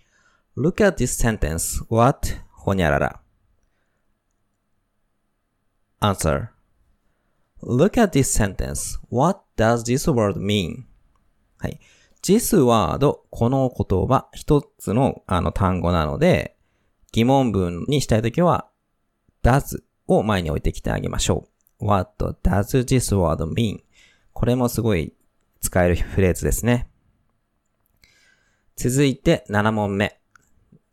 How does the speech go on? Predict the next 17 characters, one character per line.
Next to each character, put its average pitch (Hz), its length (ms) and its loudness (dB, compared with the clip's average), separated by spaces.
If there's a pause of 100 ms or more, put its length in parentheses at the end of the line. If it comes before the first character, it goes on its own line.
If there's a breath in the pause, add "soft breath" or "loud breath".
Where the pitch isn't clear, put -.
(320)
David 208 540 4
isn't 156 560 0 (120)
very 131 300 4
fit. - 440 -4 (220)
He、 - 640 -2 (1120)
な 107 180 2
ん 95 100 -6
と 104 100 -2
か、 - 300 -2 (260)
any 98 220 0
sport。 - 640 -2 (560)
で、 165 160 4
ヒ 180 200 -2
ン 143 100 -4
ト 113 120 0
が 147 280 0 (100)
not、 123 320 -2